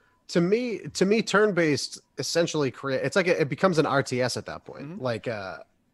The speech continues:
Speaker 1: or maybe not real time. In eight, it's almost real time because the, whoever you're fighting has, you don't see their action bar, but they essentially have a
Speaker 2: Yeah,
Speaker 1: blind
Speaker 2: yeah,
Speaker 1: action
Speaker 2: yeah.
Speaker 1: bar like you do. But, um,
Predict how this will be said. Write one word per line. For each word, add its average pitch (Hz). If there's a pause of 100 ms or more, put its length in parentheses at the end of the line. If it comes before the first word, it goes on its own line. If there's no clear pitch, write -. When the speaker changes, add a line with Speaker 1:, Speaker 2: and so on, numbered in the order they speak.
(180)
Speaker 1:
or 170
maybe 208
not 170
real 131
time. 110
In 175
eight, 214
it's 147
almost 135
real 110
time 113
because 107
the, 120 (260)
whoever 175
you're 156
fighting 120
has, 104 (1080)
you 139
don't 202
see 185
their 139
action 113
bar, 107
but 104
they 123
essentially 127
have 110
a 110
Speaker 2:
Yeah, 107
Speaker 1:
blind 110
Speaker 2:
yeah, 110
Speaker 1:
action 107
Speaker 2:
yeah. 104
Speaker 1:
bar 110
like 101
you 120
do. 92 (640)
But, 135
um, 110